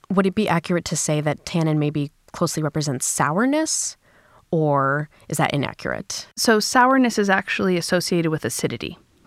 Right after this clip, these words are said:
Speaker 2: And the acidity is going to cause your mouth to salivate. And,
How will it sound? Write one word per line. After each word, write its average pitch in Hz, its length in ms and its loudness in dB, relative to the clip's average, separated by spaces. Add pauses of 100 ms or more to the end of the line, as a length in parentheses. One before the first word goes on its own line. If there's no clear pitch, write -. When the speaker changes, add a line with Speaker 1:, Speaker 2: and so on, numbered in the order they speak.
(300)
Speaker 2:
And 170 280 6
the 180 100 6
acidity 196 640 4
is 170 100 2
going 165 220 4
to 156 80 2
cause 165 400 0
your 160 80 2
mouth 143 420 0
to - 140 -4
salivate. - 640 -4 (680)
And, 165 520 4